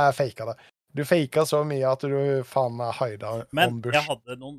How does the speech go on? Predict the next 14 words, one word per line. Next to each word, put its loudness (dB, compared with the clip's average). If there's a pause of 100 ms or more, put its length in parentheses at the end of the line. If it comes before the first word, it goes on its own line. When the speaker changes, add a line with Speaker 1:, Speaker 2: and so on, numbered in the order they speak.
Speaker 2:
sinnssyke, -8
og -12
det -12
ligger -16
på -14
Discorden -12
vår, -14 (100)
hint, -14
hint, -14
eh, -8 (100)
en -14
par -6 (300)
sinnssyke -12
saves. -16